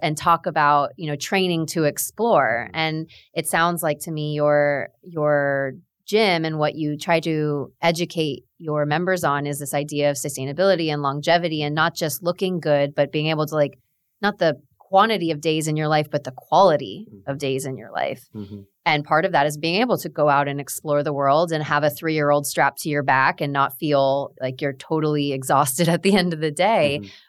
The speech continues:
Speaker 1: What has that been like for you, having your son, having another one along the way, and,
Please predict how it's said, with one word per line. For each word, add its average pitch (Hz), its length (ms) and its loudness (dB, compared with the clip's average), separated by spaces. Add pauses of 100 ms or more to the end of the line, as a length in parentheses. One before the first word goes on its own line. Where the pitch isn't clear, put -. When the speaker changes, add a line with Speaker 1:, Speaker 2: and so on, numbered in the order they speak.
Speaker 1:
What 190 140 2
has 247 120 0
that 220 180 2
been 185 160 0
like 165 220 -2
for 165 200 -4
you, 160 800 0 (680)
having 185 360 0
your 175 100 -2
son, 147 640 -2 (200)
having 143 180 -6
another 170 220 2
one 202 120 2
along 196 280 4
the 196 100 2
way, 143 580 2 (540)
and, 160 540 0